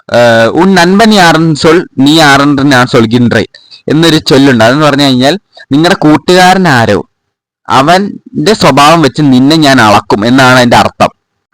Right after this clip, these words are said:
അപ്പോ ഒരു ബിഗ് ബോസ് വീട്ടിൽ അൻപത് ദിവസം ഒരു വ്യക്തിയുടെ കൂടെ ഭയങ്കര ഫ്രണ്ട് ആയിരുന്നു ഗബ്രി. അപ്പൊ അതേ സ്വഭാവം, കരച്ചിലും പിടിച്ചലും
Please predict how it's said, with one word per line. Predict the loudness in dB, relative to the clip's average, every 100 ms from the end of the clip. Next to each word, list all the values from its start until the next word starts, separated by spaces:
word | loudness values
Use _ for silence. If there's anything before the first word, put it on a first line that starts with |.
| -20 -20 _ _ -6 -4
അപ്പോ | -4 0 0 0 -6 -10 -2
ഒരു | 2 2 0 -2 _ _ _ _ -8
ബിഗ് | -6 -2
ബോസ് | -2 0
വീട്ടിൽ | -2 -2 -2
അൻപത് | -2 -2 0 0 2
ദിവസം | 2 0 -2 -4 -2
ഒരു | 0
വ്യക്തിയുടെ | 0 -2 -2 0 0
കൂടെ | 0 0
ഭയങ്കര | 2 0 2 0
ഫ്രണ്ട് | 0 0 2
ആയിരുന്നു | 2 0 -2 -4 _ _ _
ഗബ്രി. | -4 0 0 -2 _
അപ്പൊ | -8 -2
അതേ | 0 0 0 0 2 0
സ്വഭാവം, | 0 0 2 0 0
കരച്ചിലും | -2 0 -2 0
പിടിച്ചലും | 0 -2 0 -2 -2